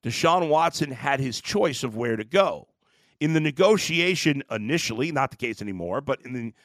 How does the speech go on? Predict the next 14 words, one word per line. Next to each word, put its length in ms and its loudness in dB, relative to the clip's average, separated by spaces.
initial 380 -2
negotiations 680 -6
over 140 -4
the 80 -12
last 380 -8
two 140 -16
years, 540 -4
between, 280 -4
or 160 -2
a 40 -4
year 220 -2
and 100 -6
change, 340 -4
whatever, 340 -4